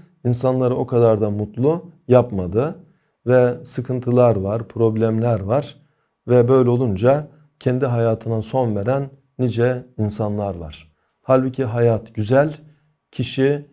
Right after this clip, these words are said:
kendi hayatına intihar ile son vermemeli. Problemler çok büyük de olsa o problemleri aşabilmeli. Mutlu olmak için lüks bir hayat şart mı?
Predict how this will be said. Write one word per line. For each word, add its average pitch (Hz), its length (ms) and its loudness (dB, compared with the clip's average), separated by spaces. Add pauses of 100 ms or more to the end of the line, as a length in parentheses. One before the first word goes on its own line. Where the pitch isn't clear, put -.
(140)
kendi 123 300 -2
hayatına 110 640 -2
intihar 113 560 -4
ile 110 260 -4
son 107 360 -4
vermemeli. 135 680 0 (420)
Problemler 127 840 2 (220)
çok 131 340 0
büyük 143 300 2
de 120 40 2
olsa 131 580 0
o 127 140 0
problemleri 110 800 -2 (180)
aşabilmeli. 98 720 -4 (380)
Mutlu 147 320 4
olmak 196 340 4
için 175 540 0
lüks 165 320 -4
bir 160 100 4
hayat 143 440 0
şart 131 420 0
mı? 117 340 -2